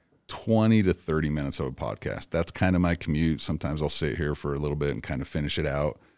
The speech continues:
But, uh, it's just kind of, I, I've started my day doing that, and I love it. Gives me, uh, a little bit of, uh, advice from another universe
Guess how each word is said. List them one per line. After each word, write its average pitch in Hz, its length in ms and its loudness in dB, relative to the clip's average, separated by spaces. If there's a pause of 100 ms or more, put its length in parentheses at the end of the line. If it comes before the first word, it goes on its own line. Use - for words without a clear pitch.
(260)
But, 73 260 -2
uh, 67 220 0
it's - 200 -4
just 85 140 -4
kind 80 340 -2
of, 76 400 -6
I, 80 160 0
I've 87 300 -2
started 87 400 4
my 78 120 2
day 78 260 0
doing 76 260 -2
that, 78 320 -2
and 67 120 -6
I 62 40 -4
love 67 240 -2
it. 78 160 -2 (520)
Gives 78 200 0
me, 69 340 -2
uh, 60 340 -6
a - 60 -8
little 76 240 0
bit 73 160 0
of, 71 260 -4
uh, 65 300 -4 (180)
advice 73 420 -2
from 71 200 -4
another 69 460 -4 (400)
universe 76 640 -2